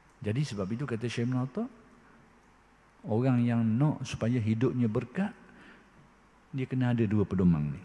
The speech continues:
Baru berkat. Ha. Bukan saja dari sudut kena ada, eh, neraca fiqahnya, dia juga kena ada neraca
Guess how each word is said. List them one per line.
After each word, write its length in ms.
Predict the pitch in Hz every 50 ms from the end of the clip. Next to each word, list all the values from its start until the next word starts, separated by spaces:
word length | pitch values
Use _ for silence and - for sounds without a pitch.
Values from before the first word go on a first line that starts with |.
| - - - - - - - - - - - - - - _ _ _ -
Baru 240 | - 98 98 90 90
berkat. 400 | 78 85 82 - - 76 78 - - - - - - - _ _ _ _ _ _ _ _ _ _ _ _ _ - -
Ha. 40 | 92 92 92 95 - 90 85 85 - - - - - - - - _ _ - _ _ _ - -
Bukan 320 | 98 98 92 110 107 98
saja 240 | - 113 101 101 113
dari 240 | 107 95 101 104 98
sudut 480 | - - 113 107 110 107 - - - - - - - - - - - - - - - -
kena 320 | - 107 101 101 98 98
ada, 260 | 101 98 92 110 101 98 95 90 90 87 - - - - - - -
eh, 160 | 123 104 95 92
neraca 420 | 95 101 104 98 95 - - - 104
fiqahnya, 600 | - 110 107 107 - 147 131 113 135 175 220 240 247 - -
dia 160 | 131 120 120
juga 320 | 101 87 104 101 - - -
kena 240 | - 120 117 107
ada 120 | 104 104 120
neraca 520 | 107 107 107 104 98 - - 131 175 196